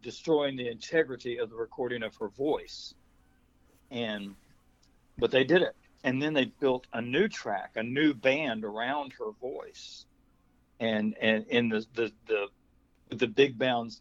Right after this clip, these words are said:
band sound, her husband produced these tracks that he felt is what she always wanted to do. And then they had people come in and sing with her,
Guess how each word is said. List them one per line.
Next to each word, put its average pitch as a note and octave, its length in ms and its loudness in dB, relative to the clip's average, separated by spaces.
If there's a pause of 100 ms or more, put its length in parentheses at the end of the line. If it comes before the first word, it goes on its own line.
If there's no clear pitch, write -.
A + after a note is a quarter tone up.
(100)
band B2 320 0
sound, B2+ 440 -2
her A2+ 100 -4
husband A#2 420 -6
produced A#2+ 380 -8
these A2 180 -12
tracks C3 500 0 (280)
that A#2+ 100 -6
he B2+ 160 -6
felt A2+ 440 -2
is A#2 160 -6
what A#2 140 -4
she - 220 -6
always A#2+ 320 4
wanted G#2 300 -6
to G2 80 -20
do. G2+ 240 -10 (1160)
And C3 140 -2
then C#3+ 120 0
they C#3+ 140 2
had C3 200 0
people C3+ 260 -8
come B2 240 -6
in A#2+ 80 -2
and A#2 100 -6
sing A#2+ 280 -6
with C3+ 200 -2
her, G#2+ 120 -6